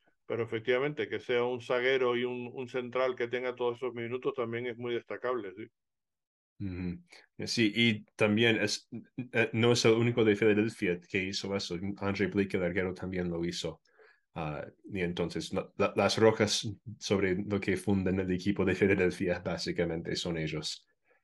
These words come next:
Speaker 2: Am, y bueno, también para Real Salt Lake,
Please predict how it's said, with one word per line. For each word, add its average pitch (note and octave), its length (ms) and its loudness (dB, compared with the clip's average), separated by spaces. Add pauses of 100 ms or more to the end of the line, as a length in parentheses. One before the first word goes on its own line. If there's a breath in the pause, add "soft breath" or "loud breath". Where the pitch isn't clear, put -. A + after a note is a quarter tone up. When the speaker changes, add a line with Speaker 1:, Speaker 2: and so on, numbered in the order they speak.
(240)
Speaker 2:
Am, E2+ 480 2 (880)
y G2 520 6
bueno, A2 260 6
también A2 320 4
para A#2+ 240 6
Real G2 240 4
Salt F#2+ 300 -2
Lake, G#2 340 -2